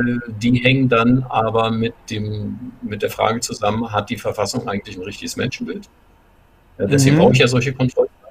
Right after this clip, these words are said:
Speaker 1: ja, weil ich natürlich damit rechnen muss, dass der Mensch so ist, wie er ist, ja, und, äh, Leute, die sich äh, nicht anständig verhalten und ihren persönlichen Vorteil sehen, die muss man irgendwie im Zaum halten. Deswegen gibt es ja verschiedene Institutionen und sollen das au-,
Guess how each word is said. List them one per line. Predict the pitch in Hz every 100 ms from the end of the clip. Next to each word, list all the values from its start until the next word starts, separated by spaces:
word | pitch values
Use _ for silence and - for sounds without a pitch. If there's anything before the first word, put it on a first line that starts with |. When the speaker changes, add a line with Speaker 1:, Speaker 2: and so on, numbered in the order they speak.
| _ _ _ -
Speaker 1:
ja, | - 139
weil | 107
ich | 104 -
natürlich | 104 - 127 127
damit | 104 104 110
rechnen | 117 135 135 135
muss, | - -
dass | - -
der | -
Mensch | - -
so | 127
ist, | 123 127
wie | 113
er | 98
ist, | 113 - -
ja, | 120 120
und, | 123 113 110 -
äh, | 110 110
Leute, | 107 104 107 104
die | 104
sich | 101 98 - _ _ _ _ _ _ -
äh, | 101 98 -
nicht | 104 113
anständig | 101 101 107 107
verhalten | 101 101 107 110
und | 104 101 101
ihren | 107 95 101 98
persönlichen | - 98 104 101 92
Vorteil | 95 104 113 107
sehen, | 104 107 120 113
die | 104
muss | 104 107
man | -
irgendwie | 95 92
im | 82
Zaum | - - -
halten. | 73 - -
Deswegen | 110 - 95 -
gibt | - -
es | -
ja | 113
verschiedene | - - 90 85
Institutionen | 87 - 127 - - 82 -
und | 247
sollen | - -
das | -
au-, | -